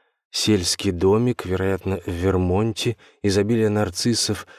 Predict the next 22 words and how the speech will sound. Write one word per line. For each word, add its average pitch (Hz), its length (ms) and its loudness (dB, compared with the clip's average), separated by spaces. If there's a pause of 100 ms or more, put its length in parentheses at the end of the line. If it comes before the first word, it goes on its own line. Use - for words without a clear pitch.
(180)
с 90 160 -2
гиацинтами 107 880 0
в 101 60 -6
белых 107 360 4
пластиковых 101 720 -2
вёдрах 110 460 0
на 95 160 2
фоне 110 340 0
неулыбчивой 98 680 0
старушки. 90 840 -6 (540)
Вульф 104 540 -6
и 110 120 4
Лайла 120 460 2
едут 110 500 2
дальше 101 420 2
на 104 160 2
север. 85 640 -4 (480)
Может, 107 280 2
они 101 200 2
купят - 560 -4
этот 101 400 -2
дом, 101 340 -2